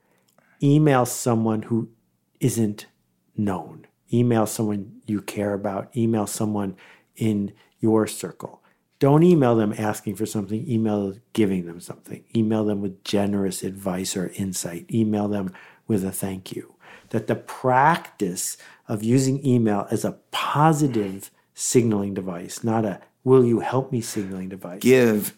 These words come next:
Speaker 1: changes everything. I don't know stuff that's not in the books or my courses. I just don't. I'm not holding stuff back for this private email exchange.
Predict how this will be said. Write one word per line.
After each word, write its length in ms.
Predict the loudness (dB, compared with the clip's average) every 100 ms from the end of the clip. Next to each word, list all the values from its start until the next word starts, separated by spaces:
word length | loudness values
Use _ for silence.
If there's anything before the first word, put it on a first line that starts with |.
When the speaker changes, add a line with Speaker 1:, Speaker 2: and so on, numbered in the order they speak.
| _
Speaker 1:
changes 720 | -4 2 4 4 4 2 0 -4
everything. 680 | -4 -4 -6 -12 -16 -20 -20 _ -20 _ 0
I 180 | 4
don't 240 | 4 2 2
know 280 | 6 6 4
stuff 560 | -2 -2 -2 -2 -12 _ _ _ -4
that's 220 | -4 0
not 240 | 2 4
in 80 | 2
the 60 | 0
books 340 | 0 0 0
or 80 | -2
my 160 | -2 -4
courses. 600 | -6 -8 -8 -12 -14 -4
I 80 | -4
just 240 | -4 0
don't. 160 | 4 4
I'm 80 | 4
not 160 | 2
holding 260 | 2 0 0
stuff 260 | -2 -2 0
back 340 | -2 -2 -10 -20 _
for 160 | 2
this 200 | 4 2
private 440 | -2 2 2 4 2
email 380 | 2 2 0 -4
exchange. 360 | -8 -6 -2